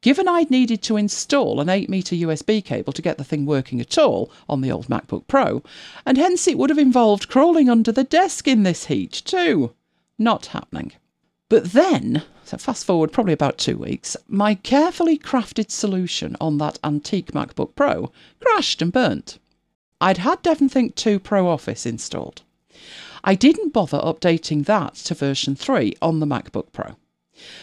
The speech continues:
The sync between the two versions, two and three, was fine. Until the version two install on the MacBook Pro asked for a license key after six years.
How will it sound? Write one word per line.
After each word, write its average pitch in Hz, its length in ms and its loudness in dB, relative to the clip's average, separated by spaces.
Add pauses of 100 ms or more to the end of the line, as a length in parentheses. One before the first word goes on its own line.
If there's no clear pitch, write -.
The 180 100 -2
sync 359 380 0
between 269 320 4
the 214 80 0
two 208 240 0
versions, 131 540 -2
two 175 180 -4
and 156 100 -6
three, - 240 -8
was - 220 -8
fine. - 380 -8 (1000)
Until 285 460 4
the 403 100 2
version 285 540 4
two 339 480 4
install - 720 -4 (120)
on 254 260 4
the 139 80 2
MacBook - 500 -6
Pro - 280 -8 (420)
asked 294 300 -2
for 285 140 0
a 269 60 4
license 226 640 -2
key - 340 -12 (400)
after 180 320 -2
six - 640 -4 (240)
years. - 480 -2